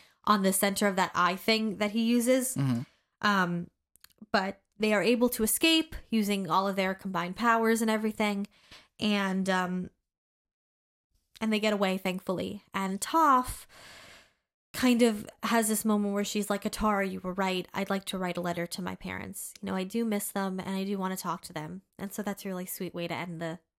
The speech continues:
Speaker 1: the episode.
Speaker 2: Yes.
Speaker 1: Yeah.
Speaker 2: Uh, good, good episode.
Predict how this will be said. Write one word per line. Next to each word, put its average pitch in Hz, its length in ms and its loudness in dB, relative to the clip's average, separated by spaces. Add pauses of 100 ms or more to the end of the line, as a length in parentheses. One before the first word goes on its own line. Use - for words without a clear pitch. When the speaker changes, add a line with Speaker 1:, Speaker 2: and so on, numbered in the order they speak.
(180)
Speaker 1:
the 175 80 -6
episode. - 400 -10 (120)
Speaker 2:
Yes. - 400 -8 (1600)
Speaker 1:
Yeah. 139 80 -2
Speaker 2:
Uh, 120 300 -4 (720)
good, 247 260 -2
good 226 120 0
episode. 202 260 -2